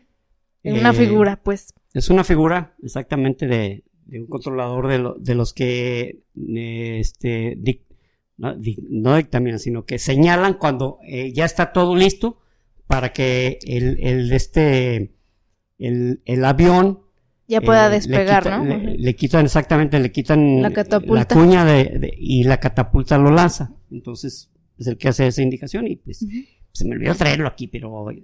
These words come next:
Speaker 1: Pero ahí está, ¿eh? Se
Speaker 2: pero ahí
Speaker 1: los
Speaker 2: está.
Speaker 1: juramos que sí
Speaker 2: Sí, sí, sí,
Speaker 1: existe.
Speaker 2: sí, cierto. Mira, por esta.
Speaker 1: Por esta.
Speaker 2: Sí, cierto, de veras.
Speaker 1: <laughs> Pero bueno, eh, sin más introducción, bueno, un poquito de introducción hacia el tema nada más. Eh,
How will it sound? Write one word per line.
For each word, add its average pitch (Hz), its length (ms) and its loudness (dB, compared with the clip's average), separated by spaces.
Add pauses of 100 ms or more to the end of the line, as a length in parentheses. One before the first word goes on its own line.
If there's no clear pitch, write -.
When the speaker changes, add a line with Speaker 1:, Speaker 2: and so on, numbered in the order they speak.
(140)
Speaker 1:
Pero 226 140 2
ahí 269 160 4
está, 247 360 2
¿eh? 294 60 4
Se 285 120 -2
Speaker 2:
pero 247 80 6
ahí 233 40 6
Speaker 1:
los 233 120 4
Speaker 2:
está. - 80 -6
Speaker 1:
juramos 262 420 4
que 226 240 -2
sí 226 180 4
Speaker 2:
Sí, - 0 -
sí, 165 80 -2 (120)
sí, 180 60 4
Speaker 1:
existe. 160 220 2
Speaker 2:
sí, - 100 2
cierto. - 340 0 (260)
Mira, 135 180 0 (540)
por 120 160 -6
esta. 127 220 -8
Speaker 1:
Por 214 200 4
esta. - 340 2
Speaker 2:
Sí, 127 120 -4
cierto, - 340 -4
de 110 140 -8
veras. 113 220 -8 (360)
Speaker 1:
<laughs> 247 400 0 (640)
Pero 240 340 2
bueno, 202 400 -6 (640)
eh, 233 460 4
sin 226 260 0
más 240 240 2
introducción, 240 800 4
bueno, 220 240 0
un 220 80 -2
poquito 247 340 0
de 240 60 4
introducción 214 480 -4
hacia 202 320 -8
el 208 120 -4
tema 233 240 -2
nada 214 220 0
más. 214 220 -2 (420)
Eh, 214 440 2